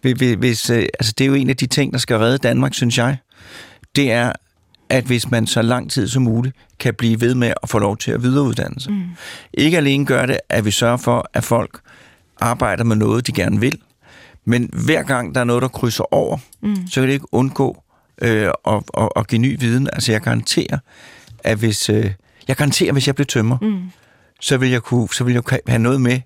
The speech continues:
Speaker 1: fra mit værv og sige, øh, det kan... Øh, det er en rigtig god fif, jeg har fra, fra radioverdenen.
Speaker 2: Mm.
Speaker 1: Øh, jeg ved ikke lige, hvad det skulle være. Men, øh, men der, hver gang man, man krydser, så er der
Speaker 2: Mm.
Speaker 1: også en krydsbestøvning.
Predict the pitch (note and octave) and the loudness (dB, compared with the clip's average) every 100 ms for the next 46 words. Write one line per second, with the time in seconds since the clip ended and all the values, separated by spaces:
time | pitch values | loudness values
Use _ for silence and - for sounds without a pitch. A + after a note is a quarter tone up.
0 | - C3 B2 A#2 G#2+ G2+ A2+ A#2 - - | -4 0 2 2 0 0 0 -2 -2 -10
1 | - - - _ _ _ _ _ _ - | -20 -20 -20 _ _ _ _ _ _ -4
2 | A2 G#2+ G#2+ - - _ _ _ - C#3 | 0 0 0 -4 -14 _ _ _ -4 -2
3 | - A#2+ - D#2 A2 G#2+ - _ - C3+ | 0 -2 -2 -2 0 -2 -6 _ 0 2
4 | A#2+ B2+ B2 - - B2 - A2 A2 G#2 | 2 0 -2 -2 0 -2 0 -2 0 -2
5 | - B2+ G#2 D2 - G#2+ A#2+ E3+ D#3+ B2 | -2 0 0 -2 -2 -2 -2 0 0 0
6 | C3 G#3+ E3+ D#3+ - - - - - A2 | 0 0 -2 -6 -16 -14 -14 -6 0 2
7 | C2+ F#2+ G#2+ A2+ B2 C3+ C3+ C3+ - B2+ | 2 2 0 2 2 2 2 0 -2 2
8 | A#2+ A#2 A#2 - - B2+ B2+ B2 A2 B2+ | 2 2 -2 -10 -6 0 2 2 2 0
9 | A#2+ C3 - - B2+ C#3 E3 C#3+ C#3 A2+ | 0 -2 -4 -12 -6 0 0 0 -2 -2
10 | C3 A2 - _ - B2 A#2 C3 A#2+ B2+ | 0 -2 -6 _ -4 -2 0 -2 0 0
11 | B2 A2 - A2 G2+ - A#2 - F#2+ - | 0 0 -2 -2 -2 -4 -6 -4 -4 -6
12 | - G2+ - - | -4 -4 -4 -10